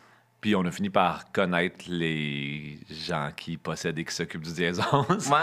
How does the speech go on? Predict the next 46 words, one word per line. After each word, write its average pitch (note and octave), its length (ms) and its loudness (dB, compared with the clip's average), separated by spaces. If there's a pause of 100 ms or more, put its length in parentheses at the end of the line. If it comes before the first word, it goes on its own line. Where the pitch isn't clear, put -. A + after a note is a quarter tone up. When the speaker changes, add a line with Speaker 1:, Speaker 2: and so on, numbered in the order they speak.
(120)
Speaker 2:
ben B2 220 4
ouais. C3+ 80 0
Speaker 1:
Fait B2+ 100 4
que B2+ 120 4
là, C3+ 120 6
avant A#2+ 240 4
l'album, C3 460 4
ils C3+ 100 0
nous G#2+ 160 0
ont G#2 140 4
comme A2+ 160 4
approché F#2+ 320 0
en - 20 -2
disant G2+ 200 0
comme, « F#2+ 220 0
Hey, C#2+ 200 4
si - 180 -8
jamais G#2 240 2
vous, A2 80 0
ça F#2+ 140 0
vous E2 100 -4
tente, G#2 240 2
un G2 40 0
moment F2 100 2
donné », G2 100 0
puis F2+ 320 -4 (180)
pour G2 180 -2
vrai, A2 460 4 (140)
en G#2 160 0
ce - 100 -6
moment, G#2+ 200 2
on A2+ 40 -2
est A2 60 2
en G2+ 60 4
train F#2 140 -2
de G#2 60 -2
monter G2 280 0
le G2 120 -2
show, A2 300 0
puis F2 320 -2 (500)
ça D2+ 140 -2
nous F2+ 80 -2
rassure F2+ 260 -2
beaucoup G2 220 -4
d'avoir E2 300 2
un D2+ 100 -4